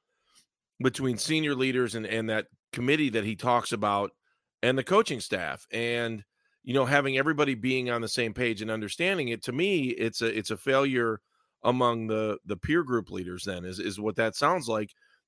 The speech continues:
And I don't think that Kevin Stefanski minds that, that J J three came out there and said it, 'cause, like, it sounds to me like what he said to you is just, uh, he's reinforcing what the coach wants on top of that.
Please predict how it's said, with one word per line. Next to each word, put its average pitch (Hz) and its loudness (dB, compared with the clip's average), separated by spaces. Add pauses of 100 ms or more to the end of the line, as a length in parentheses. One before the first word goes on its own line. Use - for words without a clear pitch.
(160)
And 131 4
I 131 8
don't 190 4
think 170 4
that 151 0
Kevin 156 4
Stefanski 151 -2
minds 151 2
that, 107 -2 (180)
that 110 2
J 113 0
J 104 0
three 113 -4
came 107 -2
out 104 -2
there 101 -4
and 95 -8
said 95 -2
it, 95 -8
'cause, 107 -2
like, 123 2 (760)
it 143 4
sounds 175 6
to 147 0
me 190 2
like 135 4
what 127 2
he 156 -2
said 139 4
to 127 -2
you 160 2 (560)
is 131 4
just, - 0 (260)
uh, 82 -2 (220)
he's 123 -2
reinforcing 160 0
what 131 -2
the 101 -10
coach 220 0
wants 95 -8
on 117 -2
top 143 2
of 147 -4
that. 196 0